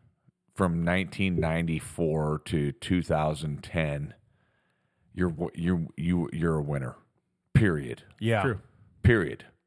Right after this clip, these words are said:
Speaker 2: And
Speaker 1: So
Speaker 2: I'm just,
Speaker 1: she's
Speaker 2: I'm fascinated by winners.
Speaker 1: Yeah. But what about, I, Sue, I think, um, the, uh, the,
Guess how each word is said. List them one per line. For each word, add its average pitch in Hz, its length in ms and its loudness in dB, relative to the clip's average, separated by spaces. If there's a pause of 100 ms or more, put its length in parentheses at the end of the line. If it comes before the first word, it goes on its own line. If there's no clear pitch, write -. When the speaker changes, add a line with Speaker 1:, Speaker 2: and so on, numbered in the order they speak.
(500)
Speaker 2:
And 147 120 6
Speaker 1:
So 170 80 10
Speaker 2:
I'm 196 60 4
just, 214 140 2
Speaker 1:
she's 117 160 6
Speaker 2:
I'm 185 140 6
fascinated 135 840 0
by 110 120 0
winners. 95 680 -8 (100)
Speaker 1:
Yeah. 202 260 4 (300)
But 120 220 4
what 127 200 2
about, 156 480 -2 (160)
I, 101 160 -2 (260)
Sue, - 320 -4
I 101 140 4
think, 127 420 -4
um, 78 600 -2 (1900)
the, 104 200 4
uh, 113 160 4
the, 95 460 2